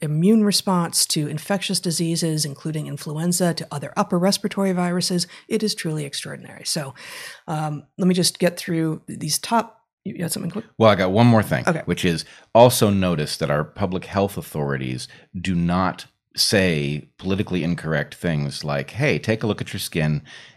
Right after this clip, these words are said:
Speaker 2: and, you know, depending upon how dark it is, y-, we have a very different recommendation based on, you know, based on that, h-, how much lying in the sun you probably ought to do," right? Like, how,
Speaker 1: Right.
Speaker 2: how often do they recommend lying in the sun to anybody?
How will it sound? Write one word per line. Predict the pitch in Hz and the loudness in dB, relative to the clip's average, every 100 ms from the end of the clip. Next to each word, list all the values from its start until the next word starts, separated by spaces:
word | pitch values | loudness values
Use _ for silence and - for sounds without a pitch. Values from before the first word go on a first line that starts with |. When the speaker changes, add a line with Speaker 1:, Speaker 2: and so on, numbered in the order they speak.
| _ | _
Speaker 2:
and, | 87 78 76 76 71 | -2 0 0 -2 -6
you | - 82 | -6 -2
know, | 78 | -2
depending | 76 - 98 104 | -2 -2 0 0
upon | 95 90 | 0 0
how | 85 | 0
dark | 80 78 78 | 0 0 0
it | 76 | -2
is, | 73 69 - | -4 -4 -8
y-, | 82 78 85 | -14 -10 -8
we | 85 | -4
have | 90 | -2
a | 73 | 0
very | 90 | 0
different | 82 87 85 | 0 -2 -4
recommendation | 78 76 80 78 80 73 73 | -4 -2 -2 0 -2 -2 -4
based | 69 71 - | -4 -4 -6
on, | 69 58 - | -8 -8 -8
you | |
know, | 73 | -6
based | - - 82 | -4 -4 -4
on | |
that, | 73 76 - - | -4 -6 -10 -12
h-, | - | -10
how | 85 85 87 | -6 -2 -2
much | 85 80 - - | 0 -4 -6 -12
lying | 90 90 98 95 | -2 2 2 2
in | 87 | 0
the | |
sun | 80 123 123 | 0 4 4
you | 85 67 | 4 0
probably | - 69 65 65 | -2 -2 -2 -4
ought | 58 | -4
to | 57 | -4
do," | - 50 50 | -6 -6 -2
right? | 62 90 | -2 0
Like, | - - | -2 0
how, | 85 | 0
Speaker 1:
Right. | - - | 0 0
Speaker 2:
how | 92 | 2
often | 98 98 | 2 0
do | |
they | 87 | 0
recommend | 87 98 95 101 85 | 2 2 2 0 2
lying | 85 92 | 2 0
in | 82 | -2
the | |
sun | 76 98 90 | -2 -2 0
to | |
anybody? | 87 170 - - - | 2 2 2 -4 -10